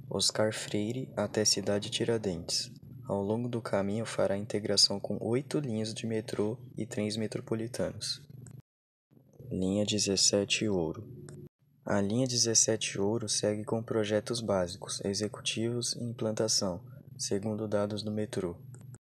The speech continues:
Na prática, a implantação da linha dezessete está paralisada, devido às constantes contratações mal sucedidas. Apesar disso,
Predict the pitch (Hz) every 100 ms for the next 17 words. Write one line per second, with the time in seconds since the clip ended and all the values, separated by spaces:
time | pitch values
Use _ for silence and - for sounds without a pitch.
0 | _ _ - 90 92 - 104 104 101 -
1 | - 92 95 104 104 - 101 110 110 110
2 | 107 101 98 95 90 - 95 - 104 -
3 | 101 101 104 104 92 87 95 - - 123
4 | - - 98 95 101 107 - 104 - 107
5 | 110 - 113 110 - 101 98 - 98 98
6 | 104 98 104 - - 117 113 95 90 95
7 | - - - - - - - - - _
8 | - - 90 - 98 104 104 98 101 -
9 | -